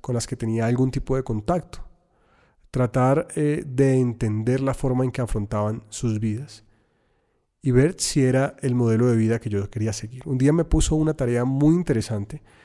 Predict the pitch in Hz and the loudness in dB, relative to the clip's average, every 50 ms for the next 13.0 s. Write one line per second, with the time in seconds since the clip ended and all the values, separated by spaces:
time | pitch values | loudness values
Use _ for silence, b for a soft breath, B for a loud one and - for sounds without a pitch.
0 | b b b b b b b b b b _ _ _ _ _ _ _ _ - - | b b b b b b b b b b _ _ _ _ _ _ _ _ -8 -4
1 | 131 123 117 113 113 113 - - 123 113 - 117 117 113 101 143 143 - - 113 | -2 0 0 0 0 -2 -4 -4 -4 -2 0 0 0 2 2 2 2 2 2 0
2 | 104 110 117 107 - - - 135 127 127 123 - 151 175 - - _ _ _ _ | 0 0 0 2 2 4 6 6 6 6 4 2 -4 -10 -10 -14 _ _ _ _
3 | _ _ _ _ _ - - 123 117 117 113 110 107 104 104 104 107 104 - b | _ _ _ _ _ -4 -2 -2 0 0 0 0 0 0 -2 -2 -4 -6 -10 b
4 | b b b b b b b b - - 127 123 117 135 127 - - 107 - - | b b b b b b b b -6 -2 0 2 2 2 2 2 0 0 2 4
5 | 139 156 185 220 262 - _ _ _ _ _ _ - - 120 113 110 107 110 123 | 4 4 4 2 -4 -10 _ _ _ _ _ _ -12 -6 -4 -4 -4 -4 -2 0
6 | 117 120 117 123 123 113 - 113 117 107 104 110 107 101 - 104 95 92 - - | 2 2 2 2 0 0 0 -2 -2 -2 -2 -2 -2 -2 -2 -4 -6 -6 -10 -14
7 | - _ _ _ _ _ _ _ _ - - b b b b b b b b b | -20 _ _ _ _ _ _ _ _ -20 -20 b b b b b b b b b
8 | b 139 131 - - 131 143 165 - 202 - - 180 180 185 185 - - 143 131 | b 0 6 8 8 8 8 8 6 6 6 6 6 6 6 4 4 4 4 4
9 | 131 147 147 - 156 139 - 156 - - 147 143 - - 113 104 - - _ _ | 4 4 4 4 2 2 2 0 -2 -2 -2 -2 -2 -4 -6 -6 -6 -14 _ _
10 | _ _ _ _ _ _ _ _ _ _ _ _ _ _ _ _ - - - - | _ _ _ _ _ _ _ _ _ _ _ _ _ _ _ _ -12 -4 2 4
11 | 156 143 123 139 170 - - - _ _ _ - B B B B B B _ - | 4 6 4 2 -2 -8 -16 -20 _ _ _ -20 B B B B B B _ -2
12 | 131 135 127 135 123 113 110 - 120 120 123 127 135 139 135 139 143 _ _ _ | 0 0 2 2 0 -2 0 0 0 2 2 2 2 0 -2 -4 -8 _ _ _